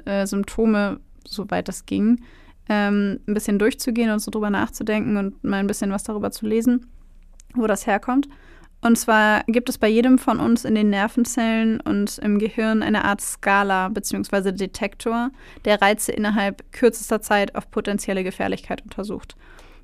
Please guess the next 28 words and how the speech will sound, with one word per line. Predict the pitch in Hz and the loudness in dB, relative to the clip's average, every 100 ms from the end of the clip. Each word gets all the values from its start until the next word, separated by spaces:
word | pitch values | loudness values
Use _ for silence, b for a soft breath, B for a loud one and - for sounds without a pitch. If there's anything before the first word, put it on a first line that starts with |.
| - | -4
Das | 208 | 0
Ganze | 214 226 | 4 4
nennt | 214 208 | 4 2
man | 202 196 | 0 0
quasi | - 208 202 | 2 2 4
im | 202 | 2
Grunde | 208 202 | 2 2
auch | - | 2
Quick | - 240 | 0 0
and | 202 202 | 2 4
Dirty, | 214 233 262 262 262 | 4 4 2 2 0
läuft, | - 214 202 202 - - - | 0 4 4 4 -2 -16 -2
äh, | 214 202 196 | 0 0 0
über | 196 196 | 0 -2
die | - | 0
Augen | - 233 226 | 2 4 4
beispielsweise | 214 - 214 - 202 202 | 2 0 -6 0 0 2
oder | 202 185 | 0 0
eben | 196 190 | -2 -2
über | 190 - | -2 -2
andere | 202 214 208 208 | 0 2 2 2
sensorische | 196 196 202 202 - | 0 0 -2 -4 -4
Merkmale. | 196 196 - 208 196 190 | -2 -2 -2 -2 -2 -2
Wir | 208 | -4
hatten's | 185 233 - | -4 -6 -4
vorhin, | 202 214 196 190 | -2 0 0 0
die | 175 | -2
Haut | - 202 220 - | 0 2 0 -6